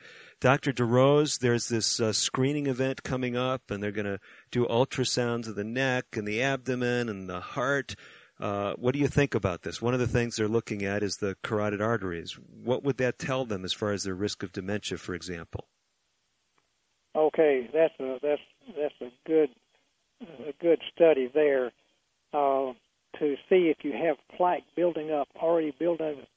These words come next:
Speaker 2: up in your arteries. And I'll just, <clears throat> I'll just throw this out that, uh, anyone over the age fifty, that eighty-five percent of them have significant plaque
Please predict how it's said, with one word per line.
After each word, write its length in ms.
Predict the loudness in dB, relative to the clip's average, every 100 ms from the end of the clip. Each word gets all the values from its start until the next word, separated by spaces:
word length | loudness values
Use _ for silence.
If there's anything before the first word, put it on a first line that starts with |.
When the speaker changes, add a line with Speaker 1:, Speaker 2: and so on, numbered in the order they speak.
| -6
Speaker 2:
up 140 | -6 -6
in 120 | -8
your 120 | -4
arteries. 300 | -4 -6 -10 -18 _ _ _ _
And 80 | 2
I'll 80 | 2
just, 200 | 2 -2 -10 _ -20
<clears throat> 560 | -20 _ -8 -6 -6 -6
I'll 140 | -6
just 180 | -6 2
throw 220 | 6 8
this 240 | 8 8 4 -8 _ _ _ _ -6
out 300 | 2 2 2 -6 -20 _ 0
that, 280 | 2 2 -2 _ _ _ _ _ _ 0
uh, 420 | 2 2 0 -2 -10 _ _ _ _ _ _ _ _ _ _ -2
anyone 420 | 2 4 4 6
over 200 | 6 6
the 100 | 2
age 220 | 2 0 -4 -2
fifty, 420 | 0 0 -8 -10 _ -10
that 140 | -6
eighty-five 640 | 2 2 2 0 0 0 0 -4
percent 400 | -10 0 0 2
of 160 | 0
them 200 | -2 -10
have 300 | -8 -2 0 -2 -8
significant 640 | -10 -2 0 0 -2 -10 -10 -8
plaque 320 | -2 0 -2